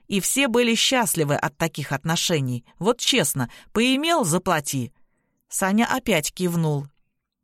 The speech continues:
«Вот и моя Олеська ерепенится, когда я ей что-нибудь купить хочу. Смешная. Всё сама пытается», улыбнулся Гарик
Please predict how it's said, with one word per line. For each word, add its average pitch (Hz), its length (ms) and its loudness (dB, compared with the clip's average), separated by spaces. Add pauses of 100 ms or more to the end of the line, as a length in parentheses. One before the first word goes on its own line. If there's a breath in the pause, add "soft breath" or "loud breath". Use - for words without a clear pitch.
(160)
«Вот 214 260 0
и 269 40 2
моя 226 400 2
Олеська 185 420 2
ерепенится, 160 840 0 (160 loud breath)
когда 170 260 0
я 160 160 2
ей 160 100 4
что-нибудь 156 500 0
купить 170 360 -2
хочу. 135 440 -4 (200)
Смешная. 160 800 -2 (240 loud breath)
Всё - 160 0
сама 339 320 2
пытается», 131 720 -2 (200 loud breath)
улыбнулся 170 680 2
Гарик 196 440 0